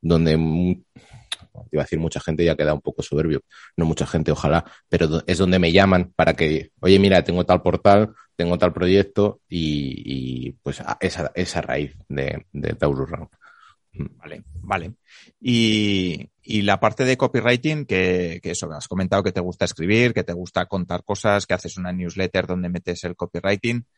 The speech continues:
Speaker 2: ¿Cómo ha llegado a tu vida, digamos,
Speaker 1: <laughs>
Speaker 2: el copywriting? Eh, ¿crees que, que, bueno, que tiene sentido cuando sobre todo, a mí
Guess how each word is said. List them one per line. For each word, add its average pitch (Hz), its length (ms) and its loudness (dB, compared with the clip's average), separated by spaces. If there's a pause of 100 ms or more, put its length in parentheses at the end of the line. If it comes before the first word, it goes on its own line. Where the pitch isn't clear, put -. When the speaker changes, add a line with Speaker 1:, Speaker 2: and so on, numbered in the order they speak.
(180)
Speaker 2:
¿Cómo 104 220 2
ha 107 40 6
llegado 101 480 4
a 95 160 4
tu 98 320 0
vida, 98 380 0
digamos, 95 540 2
Speaker 1:
<laughs> - 0 -
Speaker 2:
el 95 240 2
copywriting? 110 840 2
Eh, 90 440 -4 (380)
¿crees 104 340 0
que, 95 320 0
que, 90 320 0
bueno, 98 340 -4
que - 100 -6
tiene 95 240 -4
sentido 107 600 0
cuando 92 560 -2 (220)
sobre 87 200 -8
todo, 117 380 -2 (100)
a 98 100 -6
mí 113 220 -2